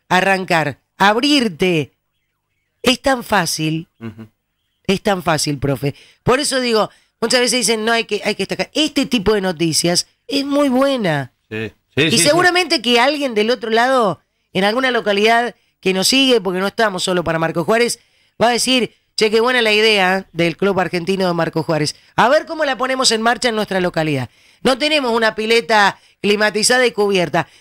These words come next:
Speaker 1: Bueno, veamos de qué manera le hacemos más fácil la vida a nuestro compañero, amigo, el hijo de un amigo,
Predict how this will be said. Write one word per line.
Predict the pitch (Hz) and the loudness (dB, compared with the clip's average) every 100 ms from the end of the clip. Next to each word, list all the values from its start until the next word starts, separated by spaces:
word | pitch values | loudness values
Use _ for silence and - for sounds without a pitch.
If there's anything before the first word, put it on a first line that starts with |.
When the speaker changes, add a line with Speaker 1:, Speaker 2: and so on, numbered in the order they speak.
| _ | _
Speaker 1:
Bueno, | 247 269 254 | 0 2 2
veamos | 254 262 285 302 | 0 2 2 2
de | 262 247 | 2 -2
qué | 285 | -2
manera | 269 254 269 | 0 0 2
le | 233 | 2
hacemos | 202 240 233 | 2 0 2
más | 226 240 | 2 2
fácil | 240 247 - 247 254 - _ _ _ | 2 0 0 -2 -2 -6 _ _ _
la | 180 190 202 | 0 2 0
vida | 247 247 247 240 - _ _ | 0 2 2 0 -4 _ _
a | 196 202 | 0 2
nuestro | 208 196 - 202 190 180 - _ _ | 0 -2 0 0 2 0 -2 _ _
compañero, | 190 185 202 214 226 226 | -4 0 0 0 0 2
amigo, | 214 202 226 233 | 2 0 0 0
el | 214 | 0
hijo | 214 196 214 | -2 -2 0
de | |
un | 208 | 0
amigo, | 202 196 220 233 226 226 220 | 0 -2 0 2 2 2 0